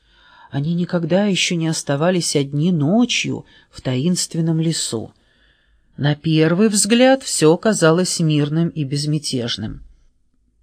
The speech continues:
Вокруг раздавалось спокойное сопение и похрапывание. Значит, вся растительность спала, и хотя бы с этой стороны можно было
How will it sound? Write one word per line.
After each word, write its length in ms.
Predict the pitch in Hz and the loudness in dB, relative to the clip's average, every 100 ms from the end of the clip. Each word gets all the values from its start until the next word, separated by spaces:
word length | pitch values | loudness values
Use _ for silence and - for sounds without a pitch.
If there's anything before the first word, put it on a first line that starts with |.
| _ _ _ _ _ _ _ - | _ _ _ _ _ _ _ 4
Вокруг 500 | 208 269 349 349 196 | 4 6 4 4 2
раздавалось 880 | 165 147 160 208 226 247 - - _ _ _ | 0 4 4 4 4 2 -2 -10 _ _ _
спокойное 840 | - - 131 - 214 277 233 165 | -10 -4 -4 0 2 4 4 2
сопение 680 | 147 - 135 143 214 208 180 | 0 -2 -2 0 2 2 0
и 60 | - | 0
похрапывание. 960 | 156 - 147 143 - 127 113 117 95 _ - - - _ | -2 2 4 4 2 -4 -10 -12 -14 _ -20 -20 -20 _
Значит, 720 | - 123 127 190 269 269 247 | -12 -6 0 4 4 4 -2
вся 380 | - - 127 180 | -4 -4 -2 0
растительность 1080 | 196 190 - 156 160 - 165 165 175 - - | 0 -2 -4 -4 -4 -4 -4 -4 -6 -8 -8
спала, 760 | - - 156 143 113 104 120 - - - - | -8 -6 -4 -4 -6 -6 -10 -16 -20 -20 -8
и 80 | 143 | -6
хотя 380 | - 131 135 123 | -4 -4 -2 -4
бы 120 | 127 | -4
с 140 | - | -2
этой 280 | 156 233 196 | 0 2 0
стороны 580 | - 127 120 117 117 - - - | -4 -6 -6 -6 -8 -12 -20 -12
можно 340 | - 214 160 151 | -2 0 0 0
было 380 | 156 160 151 | 0 0 0